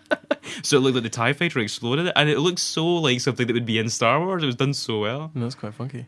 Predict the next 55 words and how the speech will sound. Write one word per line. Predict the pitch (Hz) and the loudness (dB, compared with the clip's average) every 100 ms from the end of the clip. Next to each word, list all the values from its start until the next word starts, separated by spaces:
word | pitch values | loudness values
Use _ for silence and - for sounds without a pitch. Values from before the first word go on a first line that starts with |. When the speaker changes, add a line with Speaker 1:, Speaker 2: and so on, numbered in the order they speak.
| - | -8
Speaker 2:
So | 143 | -2
I | |
want | |
to | 143 | 0
give | 127 | 2
a | |
shout | 110 - 123 127 | 0 2 2 2
out | 120 | 0
to | 104 101 | 0 0
whoever | 104 104 101 | 0 0 -2
the | 90 | -4
heck | - 101 | -4 -4
that | 95 87 | -2 -2
was | 101 | -4
that | 95 | -4
did | 92 98 | -6 -4
that, | 110 | -4
'cause | 107 | -4
it | |
was | 98 | -4
a | 98 | -4
really | 107 107 | -4 -4
nice | 101 95 | -4 -6
little | 98 92 | -6 -8
piece | 104 - | -8 -8
of, | 90 87 | -8 -8
uh, | 87 90 110 - | -6 -2 -2 -4
<laughs> | |
random | - 92 95 156 135 | -8 -8 -4 -2 -2
C | 131 123 | 0 0
G | 98 98 | 2 0
I | |
to | 107 - | 0 -4
do. | 107 110 120 _ _ _ _ _ - | -8 -6 -8 _ _ _ _ _ -16
Speaker 1:
That's | 127 - | -14 -10
very | 120 | -10
cool. | 117 156 131 - - - - | -12 -16 -18 -20 -20 -20 0
Speaker 2:
But | 135 | 4
Speaker 1:
Can | |
Speaker 2:
I, | 143 | 6
Speaker 1:
I | |
Speaker 2:
I | 170 | 4
don't | 208 | 2
know | |
if | 202 | 0
that | 139 | 0
was | |
the | 117 | 2
original | 113 110 95 | 0 -2 -6
plan, | 104 117 117 | -6 -6 -6
but | |
it | 95 | -8
was | 101 | -12
very | 113 | -14
cool. | - | -16